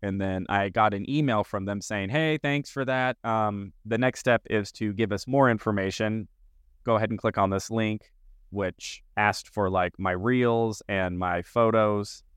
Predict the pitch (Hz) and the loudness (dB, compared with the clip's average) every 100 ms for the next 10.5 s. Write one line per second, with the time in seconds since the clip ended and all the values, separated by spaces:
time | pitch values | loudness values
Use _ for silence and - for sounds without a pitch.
0 | - - - - - _ - - 131 120 | -20 -20 -20 -20 -20 _ -20 -8 0 2
1 | 95 98 98 110 98 90 - - _ _ | 4 2 2 2 2 2 -4 -20 _ _
2 | - 151 156 147 143 135 131 127 127 127 | -4 0 2 4 2 2 2 0 -2 -4
3 | - _ _ _ _ _ _ - 110 110 | -8 _ _ _ _ _ _ -2 2 4
4 | 113 - 117 113 113 110 _ - - 101 | 2 -2 -2 0 -2 -6 _ -20 -6 0
5 | 104 104 104 101 - _ 104 104 101 110 | 2 2 0 -2 -6 _ -4 -2 0 2
6 | 110 107 101 107 101 98 87 95 123 120 | 2 2 0 0 0 0 -2 0 0 2
7 | 113 117 107 107 104 95 110 104 - 95 | 2 0 2 2 2 2 0 0 0 0
8 | 95 - 98 98 - 107 101 90 101 - | 0 -4 -4 0 4 4 4 -2 -4 -4
9 | 95 92 92 90 - 95 90 90 82 85 | -4 -2 -2 -4 -2 -2 -2 -2 -2 -2
10 | 85 73 - 64 | 0 -2 -2 -8